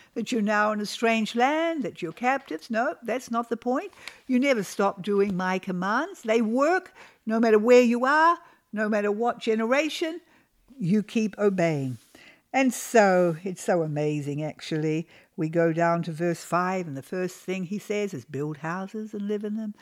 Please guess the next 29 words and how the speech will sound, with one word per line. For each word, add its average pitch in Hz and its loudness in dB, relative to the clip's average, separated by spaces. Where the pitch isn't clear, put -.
Number 165 -4
two, 202 -4
"Plant 185 -10
gardens 233 -8
and 220 -4
eat 220 -6
the 226 -8
fruit 233 -4
of 226 -6
them." 226 -2
Number 170 -4
three, 247 -2
uh, 131 -8
"Take 202 -6
wives 226 -6
and, 127 -10
and 135 -10
have 208 -2
children." 240 -2
And 151 -4
number 214 0
four, 233 0
"Have 202 -2
grandchildren." 240 -2
And 247 -6
number 233 -4
five, 240 -4
"Don't 294 4
diminish." 302 4